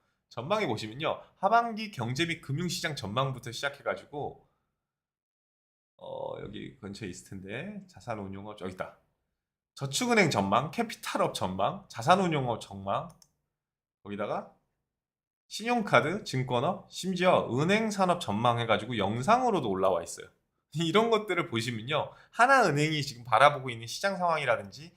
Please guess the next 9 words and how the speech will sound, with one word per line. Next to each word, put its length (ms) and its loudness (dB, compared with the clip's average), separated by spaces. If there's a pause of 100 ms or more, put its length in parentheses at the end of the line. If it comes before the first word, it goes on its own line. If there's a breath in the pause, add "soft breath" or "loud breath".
(140 soft breath)
앞으로의 560 0
내용들을 600 -2
확인할 260 -4
수도 240 -12
있고요. 440 -10 (320 loud breath)
금융시장, 920 6
연구보고서의 720 -2
금융시장을 540 -8
체크하시면요. 760 -8